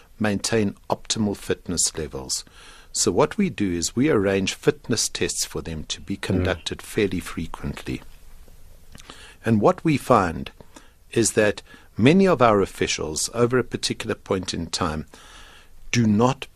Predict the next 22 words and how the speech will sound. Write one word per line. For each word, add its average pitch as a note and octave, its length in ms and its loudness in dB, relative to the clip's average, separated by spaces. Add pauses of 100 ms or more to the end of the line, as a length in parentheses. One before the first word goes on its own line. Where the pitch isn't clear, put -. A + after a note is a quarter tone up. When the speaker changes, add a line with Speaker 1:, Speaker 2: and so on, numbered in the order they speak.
Speaker 1:
pass A2 360 2
consecutive - 800 -2
fitness - 560 -8
tests. - 560 -6 (480)
So - 180 0
what B2 200 0
you F3+ 80 0
would C#3+ 140 2
find G#2+ 240 2
is G2 140 -2
that F#2 300 -2
pass, - 540 2 (440)
let's - 280 2
say, G#2 220 4
at - 340 -6
our F#2+ 360 0 (440)
mid-season A#2 760 6
seminar, F#2+ 640 2
which D2+ 280 -6
is D#2 160 -6
held F2+ 460 -2
in D#2 380 -8